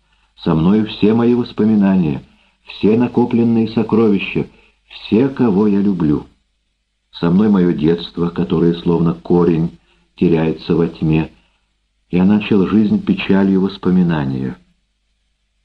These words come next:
Дело плохо, но я вовсе не ощущаю того, что предполагал испытать в когтях этих падающих звезд. Я в милой моему сердцу стране. Вечереет.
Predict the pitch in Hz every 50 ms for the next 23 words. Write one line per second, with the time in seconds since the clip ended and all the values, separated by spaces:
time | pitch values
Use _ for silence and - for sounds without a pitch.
0 | _ _ _ _ _ _ _ - - 92 98 101 101 95 - - 82 95 101 -
1 | - 90 78 76 76 76 71 73 76 78 78 214 214 208 - 117 113 117 113 113
2 | - 127 117 - - 135 127 117 107 - 101 95 98 92 90 - 95 87 - 92
3 | 90 - - 90 87 85 90 95 90 85 - - - - - - 110 113 104 110
4 | - - - - - - _ - - - - - - - - - - 110 113 107
5 | - - 92 90 - 90 - - - 101 98 92 85 90 85 - - - 92 80
6 | - - 76 73 82 78 - - - - _ _ _ _ _ _ _ _ _ _
7 | _ _ _ _ _ _ _ _ _ _ _ _ - 73 87 113 135 143 117 95
8 | 101 120 139 143 135 131 123 113 107 104 104 110 113 107 - - 104 107 104 107
9 | - - 92 - - - - 85 82 76 73 69 67 64 60 - _ _ _ _
10 | _ _ _ _ _ _ - 76 90 92 92 - 104 95 80 78 76 73 67 62
11 | - - -